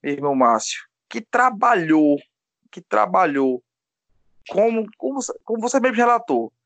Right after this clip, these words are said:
de oficial executivo, e talvez, talvez não, certamente, o único pernambucano ex-scodb que foi imediatamente acolhido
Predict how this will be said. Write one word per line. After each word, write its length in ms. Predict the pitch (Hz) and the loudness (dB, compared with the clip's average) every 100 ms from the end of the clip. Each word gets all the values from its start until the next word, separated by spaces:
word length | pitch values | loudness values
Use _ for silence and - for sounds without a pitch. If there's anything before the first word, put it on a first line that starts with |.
| _ _ _ _ | _ _ _ _
de 120 | 151 | -2
oficial 260 | 180 - 180 | -2 -2 -4
executivo, 920 | 160 151 - 180 208 208 180 185 185 - _ _ _ _ _ - | -4 -8 -12 -8 -4 -4 -4 -4 -4 -8 _ _ _ _ _ -12
e 80 | 233 | -6
talvez, 640 | - 349 185 214 285 226 - _ _ _ | 0 0 2 0 0 -4 -10 _ _ _
talvez 380 | 220 208 240 311 | -2 0 0 0
não, 280 | 185 185 - | 0 0 -4
certamente, 920 | - - 269 - 247 180 180 262 _ _ _ _ | -12 -6 -6 -4 -6 -4 -6 -8 _ _ _ _
o 80 | 190 | -8
único 680 | 190 226 320 339 - 135 - - | -2 -2 -2 -6 -8 -8 -8 -2
pernambucano 880 | 180 165 170 143 - 135 127 120 104 _ _ _ _ _ - - | -2 0 -2 -4 -10 -6 -4 -4 -8 _ _ _ _ _ -20 -4
ex-scodb 960 | 175 226 190 175 - - 147 190 135 117 _ _ _ _ | -2 0 -4 -10 -8 0 0 0 -6 -18 _ _ _ _
que 120 | - 190 | -12 -8
foi 340 | - 196 - _ - | 0 0 -2 _ -8
imediatamente 1700 | 254 330 285 175 196 269 - 220 208 - - 269 170 151 - 214 220 | -4 -2 -2 0 2 0 -2 -2 0 -2 -2 -2 -2 -6 -8 -6 -4
acolhido 880 | 214 - 190 143 151 226 175 135 | -4 -2 -2 -2 -4 -6 -6 -10